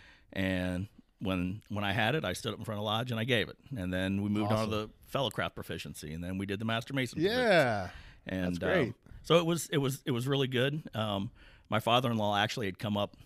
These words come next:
Speaker 1: uh, to visit us, and, um, he didn't know it, but when he,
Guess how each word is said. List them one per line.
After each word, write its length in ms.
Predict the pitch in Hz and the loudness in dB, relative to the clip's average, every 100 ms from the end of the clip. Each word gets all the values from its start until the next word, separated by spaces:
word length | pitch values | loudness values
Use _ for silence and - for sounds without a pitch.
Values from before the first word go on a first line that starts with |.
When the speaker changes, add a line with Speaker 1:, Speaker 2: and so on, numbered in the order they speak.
| - | -12
Speaker 1:
uh, 200 | 98 87 - | -8 -6 -6
to 80 | 95 | -2
visit 320 | 113 120 95 | 0 2 0
us, 360 | 90 - - - _ _ _ _ - | -2 -2 -8 -14 _ _ _ _ -8
and, 760 | 101 95 90 92 92 90 110 - | -2 0 0 0 -2 -4 -8 -10
um, 380 | 92 87 85 87 _ | -8 -6 -6 -10 _
he 160 | 139 123 | 0 2
didn't 240 | 107 104 | 2 2
know 220 | 110 107 | 2 0
it, 120 | 98 - | 0 0
but 160 | 95 - - - _ - - | 0 -2 -20 -20 _ -18 -6
when 200 | 104 | -4
he, 120 | 104 | -4